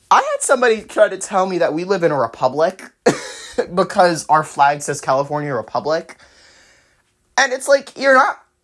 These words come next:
really a hundred percent wrong, but you really are. <laughs> Because last time I checked, the state is a state, right? In this country, a state is a state, okay? The country, then he tried to say we live in a, the country is a republic,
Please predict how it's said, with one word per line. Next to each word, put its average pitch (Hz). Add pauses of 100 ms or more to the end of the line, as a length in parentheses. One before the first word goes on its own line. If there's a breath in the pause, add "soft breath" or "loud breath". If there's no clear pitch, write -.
really 220
a 180
hundred 175
percent 170
wrong, 120 (220)
but 196
you 196
really 170
are. 139
<laughs> -
Because 185
last 214
time 202
I 202
checked, 185
the -
state 202
is 180
a 139
state, -
right? 117 (500 soft breath)
In 190
this 233
country, 180
a 151
state 170
is 160
a 151
state, 113
okay? 123 (840 soft breath)
The 165
country, 175
then 165
he 175
tried 160
to 147
say 160
we 156
live 147
in 147
a, 120 (100)
the 143
country 170
is 120
a 127
republic, 117